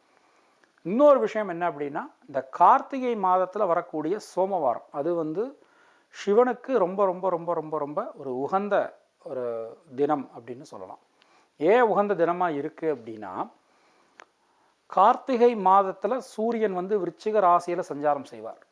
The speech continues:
சிவனை குறிக்கக்கூடிய கிரகம் வந்து சூரியன். ஒரு, ஒரு ஜாதகருக்கோ இல்ல பொதுவா ஒரு கோவிலுக்கோ நாம வந்து ஒரு விஷயத்தை வந்து பேச ஆரம்பிச்சோம்னா,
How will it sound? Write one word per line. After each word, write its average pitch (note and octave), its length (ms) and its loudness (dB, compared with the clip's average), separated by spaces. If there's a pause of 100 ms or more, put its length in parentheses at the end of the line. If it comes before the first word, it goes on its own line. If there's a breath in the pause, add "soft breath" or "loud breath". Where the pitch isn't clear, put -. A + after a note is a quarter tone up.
(1080)
சிவனை B3 600 -2
குறிக்கக்கூடிய F3 640 -2
கிரகம் E3+ 340 -2
வந்து D#3+ 500 -8
சூரியன். F3 640 -8 (1080)
ஒரு, F3 720 4 (140)
ஒரு E3+ 260 0
ஜாதகருக்கோ G#3 800 4 (300)
இல்ல G3+ 200 2
பொதுவா G3 540 4
ஒரு - 120 -20
கோவிலுக்கோ G3 580 2 (260)
நாம D#3 260 0
வந்து F#3+ 460 0 (120)
ஒரு D3+ 220 -2
விஷயத்தை G3 480 0
வந்து E3 200 -2
பேச E3+ 300 0
ஆரம்பிச்சோம்னா, C3+ 540 -8